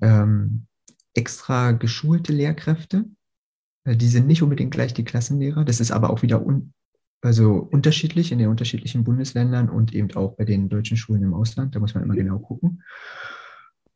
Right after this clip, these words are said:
Speaker 1: Und, ähm, wenn da, äh,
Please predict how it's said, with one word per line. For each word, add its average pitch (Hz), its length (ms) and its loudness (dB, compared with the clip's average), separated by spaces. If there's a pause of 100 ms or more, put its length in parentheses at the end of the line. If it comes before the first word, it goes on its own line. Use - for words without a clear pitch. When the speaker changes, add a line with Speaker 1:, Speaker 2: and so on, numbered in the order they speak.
(280)
Speaker 1:
Und, 127 680 6
ähm, 113 640 8 (480)
wenn 120 320 6
da, 131 440 4
äh, 110 500 2